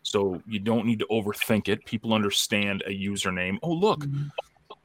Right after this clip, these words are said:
Speaker 1: John G. Olson got to five thousand steps. Congratulations." Or, or "Best Start got to, th-, congratulations." Like, we can, we can encourage each other, and that's community. So the use case, and you just went over all the development,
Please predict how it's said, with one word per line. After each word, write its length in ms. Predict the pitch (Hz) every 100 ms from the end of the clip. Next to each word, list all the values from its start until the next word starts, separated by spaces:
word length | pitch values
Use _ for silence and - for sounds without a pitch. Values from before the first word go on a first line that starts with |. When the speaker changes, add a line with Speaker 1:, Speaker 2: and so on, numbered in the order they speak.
| _ -
Speaker 1:
John 260 | 104 120
G. 160 | 127 143
Olson 460 | 160 196 - 104 92
got 240 | 107 110
to 60 | 104
five 260 | 120 131
thousand 300 | 147 139 139
steps. 320 | - 202 -
Congratulations." 840 | - 101 117 120 127 151 - 78 71
Or, 200 | 90 85
or 180 | 98 98
"Best 320 | 98 165 -
Start 300 | - 82 -
got 160 | -
to, 80 | 120
th-, 260 | 113 120 110
congratulations." 720 | 131 135 151 151 175 127 113
Like, 160 | 120 - - -
we 180 | 147
can, 480 | 147 156 131 123 110 107
we 100 | 123
can 160 | 113 110
encourage 500 | 104 - 156 135 139
each 160 | 123
other, 240 | 139 139 139 127
and 140 | 127
that's 180 | 123 127
community. 560 | - 156 208 220 104 82
So 280 | - 131 - - -
the 60 | 107
use 300 | 113 175 -
case, 380 | 165 160 156 -
and 160 | 113
you 120 | 120
just 200 | 139 135
went 160 | 127 127
over 180 | 123 120
all 120 | 113
the 80 | 104
development, 600 | 92 127 143 135 143 -